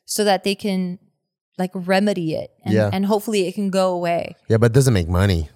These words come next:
Speaker 2: That's the thing.
Speaker 1: Yeah, I know.
Speaker 2: It
Speaker 1: And that's
Speaker 2: doesn't
Speaker 1: what
Speaker 2: make
Speaker 1: I'm
Speaker 2: money, and, and also, like, when you have full-on solutions,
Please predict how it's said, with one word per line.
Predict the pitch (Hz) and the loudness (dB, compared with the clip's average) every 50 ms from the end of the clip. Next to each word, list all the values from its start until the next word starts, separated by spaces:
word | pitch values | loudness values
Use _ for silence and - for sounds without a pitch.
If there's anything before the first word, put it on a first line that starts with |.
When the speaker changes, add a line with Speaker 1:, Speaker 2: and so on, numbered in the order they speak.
| _ _ | _ _
Speaker 2:
That's | 95 95 - - | -4 -4 -2 -4
the | 87 82 | -4 -2
thing. | - - | 2 4
Speaker 1:
Yeah, | - 208 208 208 - 277 | 4 4 4 4 2 2
I | 226 240 240 | 2 0 0
know. | 233 254 262 254 240 202 175 165 | -2 -2 -2 0 0 -2 -2 -2
Speaker 2:
It | - | 0
Speaker 1:
And | - - | 2 4
that's | 143 147 | 4 6
Speaker 2:
doesn't | 156 147 | 6 4
Speaker 1:
what | 147 | 4
Speaker 2:
make | 143 - | 2 2
Speaker 1:
I'm | 123 | 4
Speaker 2:
money, | 123 127 131 135 131 123 | 4 4 4 4 4 4
and, | 117 110 107 107 101 - | 4 2 2 0 -2 -2
and | - 104 107 104 104 | -2 0 0 2 2
also, | 98 107 110 - - 120 110 | 2 2 2 2 2 4 4
like, | 110 107 101 92 | 4 4 4 2
when | 104 101 | 2 2
you | 104 107 | 2 2
have | 113 107 95 | 2 2 0
full-on | - - - - - 117 113 113 113 110 104 110 107 | -2 -6 -6 -2 2 2 4 4 4 4 4 2 0
solutions, | - - 117 101 98 98 104 - - 113 110 117 113 - - - - | 0 0 0 2 2 2 0 0 0 -2 -2 -2 -2 -4 -8 -12 -14